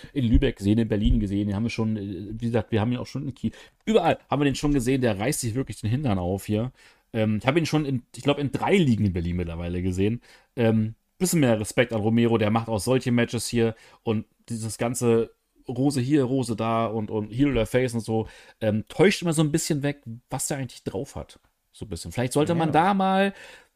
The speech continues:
Speaker 1: gimmickmäßig so vielleicht noch mal was anderes probieren oder was, äh, noch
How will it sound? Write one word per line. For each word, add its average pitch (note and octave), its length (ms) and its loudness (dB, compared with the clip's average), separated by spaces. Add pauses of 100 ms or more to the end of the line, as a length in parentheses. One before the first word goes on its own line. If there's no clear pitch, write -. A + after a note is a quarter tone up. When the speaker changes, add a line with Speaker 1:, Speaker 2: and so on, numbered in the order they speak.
(140)
Speaker 1:
gimmickmäßig F3+ 640 2
so E3+ 480 0
vielleicht F3 340 -4
noch F3 80 -4
mal E3+ 260 -4 (460)
was C3+ 140 -6
anderes D3+ 280 -4
probieren D#3+ 600 -2
oder C3+ 380 0
was, - 400 -8
äh, C#3 280 -12
noch - 360 -14